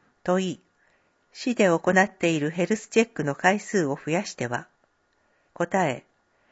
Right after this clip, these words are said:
受診者が増えれば以前のように回数を増やしていく。丸三、ゴミの出し方について。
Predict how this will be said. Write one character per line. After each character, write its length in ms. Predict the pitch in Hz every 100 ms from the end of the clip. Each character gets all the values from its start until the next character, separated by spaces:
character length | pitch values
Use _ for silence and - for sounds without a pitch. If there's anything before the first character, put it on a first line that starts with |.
| _ _ -
受 120 | 185
診 240 | 254 254
者 200 | - 180
が 120 | 160
増 160 | 175 240
え 120 | 240
れ 120 | 170
ば 240 | 135 131 -
以 140 | 202 220
前 140 | 226
の 180 | 175 160
よ 180 | 160 151
う 40 |
に 120 | 139
回 280 | - 196 214
数 260 | - 214 151
を 80 |
増 160 | 135 151
や 140 | 180
し 60 | -
て 100 | 139
い 100 | 127
く。 300 | - 120 - _ _ _ _ _ _ _ _ _ _ _ _ _ _ _ -
丸 240 | 170 214
三、 420 | - 170 151 113 _ _ _ _ -
ゴ 160 | 185
ミ 140 | 220 247
の 120 | 226
出 140 | 202
し 100 | -
方 260 | - 220 160
に 160 | 123 -
つ 120 | 160
い 120 | 120
て。 240 | - 117